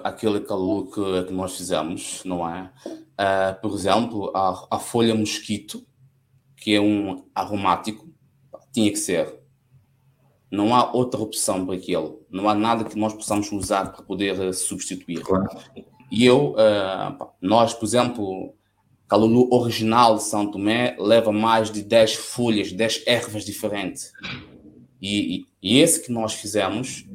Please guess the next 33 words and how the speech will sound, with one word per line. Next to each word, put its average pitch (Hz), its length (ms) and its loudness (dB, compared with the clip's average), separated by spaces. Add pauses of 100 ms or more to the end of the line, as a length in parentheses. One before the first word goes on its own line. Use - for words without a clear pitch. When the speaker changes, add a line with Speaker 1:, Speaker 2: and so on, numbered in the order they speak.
(480)
Speaker 1:
eh, 90 280 0
salvo 107 480 2
erro, 120 260 2
só - 220 -4
houve 120 240 2
duas 113 420 2
ervas 92 420 2 (120)
originais 107 840 0 (460)
e 110 60 -6
mais, 127 520 2
eh, 127 380 0
as 117 140 -4
folhas, 127 520 2
eh, 123 360 0 (360)
as 101 140 -2
couves 131 320 2
de 135 80 -6
caldo 135 320 2
verde. 135 300 2 (760)
E 107 120 0
o 113 160 0
calulu 117 600 2
não 120 260 0
leva 113 580 4
essas 104 320 0
couves 90 400 -4
de - 80 -16
caldo 87 280 -2
verde, 82 360 -6
eh, 87 340 -2 (320)
o - 60 -20
caldo 95 260 0
verde. 82 320 -4